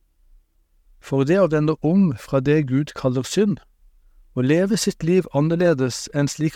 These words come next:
andre gjør det, det er virkelig å leve i en ødemark.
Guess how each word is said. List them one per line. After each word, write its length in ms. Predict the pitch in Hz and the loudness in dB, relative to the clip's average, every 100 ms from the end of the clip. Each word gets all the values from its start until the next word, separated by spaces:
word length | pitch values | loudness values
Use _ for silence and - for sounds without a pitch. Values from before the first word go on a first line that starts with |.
| 160 | -2
andre 240 | 170 185 | -2 2
gjør 160 | 196 127 | 2 2
det, 60 | 113 104 _ _ _ _ _ _ _ _ - | 0 -8 _ _ _ _ _ _ _ _ -12
det 220 | 117 135 160 | 0 2 2
er 160 | 131 135 | 2 0
virkelig 480 | 143 - - 165 143 | -2 -4 -2 2 2
å 80 | 131 | 2
leve 460 | 123 123 123 123 143 | 2 2 2 2 0
i 80 | 127 | 0
en 100 | 117 | 2
ødemark. 640 | 113 113 120 117 - - | 2 0 0 -4 -6 -20